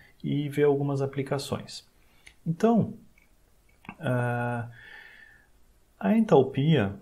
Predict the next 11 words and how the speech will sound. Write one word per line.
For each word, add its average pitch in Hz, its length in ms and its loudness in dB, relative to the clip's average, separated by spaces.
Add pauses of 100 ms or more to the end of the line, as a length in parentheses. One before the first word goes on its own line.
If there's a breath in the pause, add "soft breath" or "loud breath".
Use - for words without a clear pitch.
(300)
ela 160 320 2
é 135 240 2
definida 123 800 -2
no 104 140 -6
contexto 117 560 -4
da 117 100 -2
termodinâmica 113 1040 -2 (760 soft breath)
como 117 560 2
a 120 200 -2
energia 131 640 0
interna 165 920 0